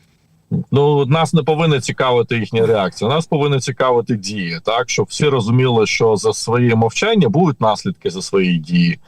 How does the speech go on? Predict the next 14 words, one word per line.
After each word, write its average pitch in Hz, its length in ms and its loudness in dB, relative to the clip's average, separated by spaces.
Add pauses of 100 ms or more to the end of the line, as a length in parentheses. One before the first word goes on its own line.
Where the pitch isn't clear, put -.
(300)
А, 104 140 0
от 110 260 2
так 160 200 -2
от 135 120 -2
треба 101 420 0
поводити. 92 500 -2
В - 60 -6
цьому 160 280 2
с-, 120 240 -4
світі 147 420 -2
виживає 120 520 2
той, 135 200 0
хто 120 200 -2
може, 117 520 0